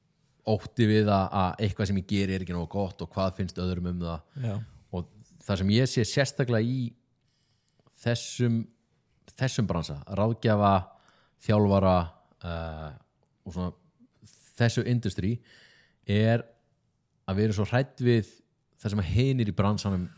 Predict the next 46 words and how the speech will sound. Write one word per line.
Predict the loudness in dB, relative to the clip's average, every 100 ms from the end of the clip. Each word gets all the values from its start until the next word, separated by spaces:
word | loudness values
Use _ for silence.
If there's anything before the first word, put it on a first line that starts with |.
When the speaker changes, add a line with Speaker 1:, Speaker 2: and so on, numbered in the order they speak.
| -16
Speaker 2:
Já. | -12 -6 -4 -6 -10 -12
Speaker 1:
munu | -6 -2 -2 -2 -6 _
segja | -16 -6 -4 -2 -2 -2
eða | -2 -2
halda | -4 -4 -6
eða | -6
finnast | -6 -6 -10
um | -14
okkur. | -16 -14
Speaker 2:
Já. | -8 -8 -8 -14 -20 -10
En | -4
þú | -4
ert | -4 -6
ekki | -8
að | -6
gera | -4 -4 -4 -8
content | -8 -8 -8 -8
fyrir | -6 -4
hinn | -4
í |
bransanum. | -6 -8 -10 -14 -18 -12
Speaker 1:
Akkurat. | -8 -8 -10 -16 -12 -4 -2
<laughs> | 0 0 0
Það | 2
er | 0
bara | 0 -2
máli. | -2 -4 -10 -18
Og | -6 2
það, | 2 2
en | 2
það | 4 4
er |
viðhorfið | 4 4 4 4
sem | 4 4
að | 4
við |
þurfum | 4 4 4
að, | 4 2 0
að | 2 2 0 -2
tilengja | -2 -2 -2
okkur | -2 0
og, | 0 -4 -10 _
og | -4 0
læra. | 2 2 -2 -8 -12
Speaker 2:
Já. | -6 -6 -6 -12 -10
Speaker 1:
Að, | -4 -2